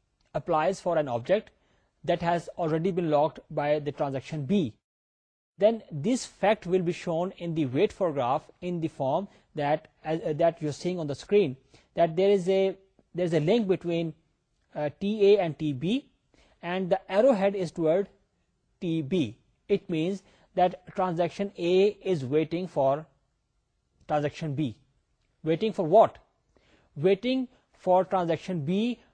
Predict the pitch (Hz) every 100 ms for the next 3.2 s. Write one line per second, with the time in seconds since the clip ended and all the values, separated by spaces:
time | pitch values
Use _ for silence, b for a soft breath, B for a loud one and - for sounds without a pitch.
0 | b - 202 170 151 147 180 233 208 -
1 | 180 165 160 185 - 175 170 175 180 165
2 | 165 147 156 - 151 143 127 131 131 123
3 | 107